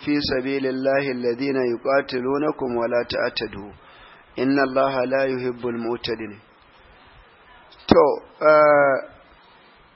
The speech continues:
akwai malaman tafsiri da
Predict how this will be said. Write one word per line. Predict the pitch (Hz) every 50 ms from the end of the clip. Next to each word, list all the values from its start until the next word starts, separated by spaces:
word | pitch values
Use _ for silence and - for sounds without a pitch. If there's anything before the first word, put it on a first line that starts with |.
| _ _ _ _ - - - - - - - _ _ _ _ _ - - _ - 143
akwai | 143 - - 208 226 226
malaman | 220 190 165 165 160 170 175 170
tafsiri | 165 160 143 - - 165 160 151 151 127
da | 123